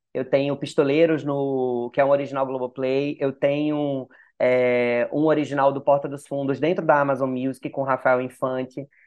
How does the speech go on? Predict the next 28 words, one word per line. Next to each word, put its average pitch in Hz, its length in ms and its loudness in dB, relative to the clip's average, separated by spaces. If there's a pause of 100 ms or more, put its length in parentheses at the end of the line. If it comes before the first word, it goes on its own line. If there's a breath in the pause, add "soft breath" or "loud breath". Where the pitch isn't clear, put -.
(220 soft breath)
É, 123 560 2
eu 135 180 0
tenho 143 540 0 (220 soft breath)
o 143 140 0
da 139 420 4
Fernanda 147 280 0
Torres, 160 260 2
que 160 80 -6
eu 165 40 -2
cala-, 147 300 4
que - 80 -4
eu 135 40 -6
colaborei, 135 560 0
né, 151 120 -2
a 143 60 -2
playlist 135 320 -10
da 143 60 2
minha 135 180 -2
vida, 135 180 -4
que 143 80 0
é 147 40 4
um 147 40 2
original 143 480 -2
Deezer. 139 540 -6 (340 soft breath)
Eu 160 160 0
tenho 185 220 4
Pavulagem, 156 840 4
na 135 480 -2